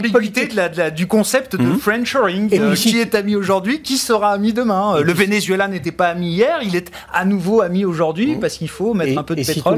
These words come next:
Speaker 2: monde va au Mexique pour, euh, servir le marché américain ou en Europe de l'Est, enfin, tout ça, c'est, c'est un peu un éternel recomm-, recommencement. Et ce que disaient certaines entreprises, qui me frappait, c'est que le coût, le coût de production chinois, c'est une chose,
Speaker 1: Mhm.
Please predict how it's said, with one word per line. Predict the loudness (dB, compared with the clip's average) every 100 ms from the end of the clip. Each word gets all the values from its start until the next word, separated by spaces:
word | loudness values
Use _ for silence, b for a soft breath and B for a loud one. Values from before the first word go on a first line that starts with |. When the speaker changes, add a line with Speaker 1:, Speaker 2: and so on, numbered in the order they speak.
| 2
Speaker 2:
monde | 2
va | 2
au | 2
Mexique | 0 -2 0 -2 -2
pour, | -2 2 2 2
euh, | 0 2 0 0
servir | 0 0 2 2
le | 2
marché | 0 0 0
américain | 2 2 2 2 2 2 0 -2
ou | 2 4 6
en | 4 4
Europe | 4 4 4
de | 4
l'Est, | 2
enfin, | 0 -4
tout | -2
ça, | 0 0
c'est, | -2 -6 B B B -14
c'est | -8
un |
peu | 0 2
un | 2
éternel | 0 2 2 2
recomm-, | 2 0 0 0 -2
recommencement. | -2 0 2 0 0 0 2
Et |
ce | -2
que | -2
disaient | 0 2 0
certaines | 0 -2 0 0
entreprises, | 0 0 0
qui | 0 -6 -2
me | 0
frappait, | 0 -2 -2 0 -2 -4 B B B B
c'est | -6 -4
que | 2
le | 2 2
coût, | 2 2 2 0 -14 _ _ _ _ _ _ _
le | -4 -2
coût | 2 2
de | 4 2 2 -2
production | -2 0 0 -2 -2 -2
chinois, | -2 0 2 0 -2
c'est | -4 -4 -2
une | -2
chose, | 2 2 2
Speaker 1:
Mhm. | -4 -6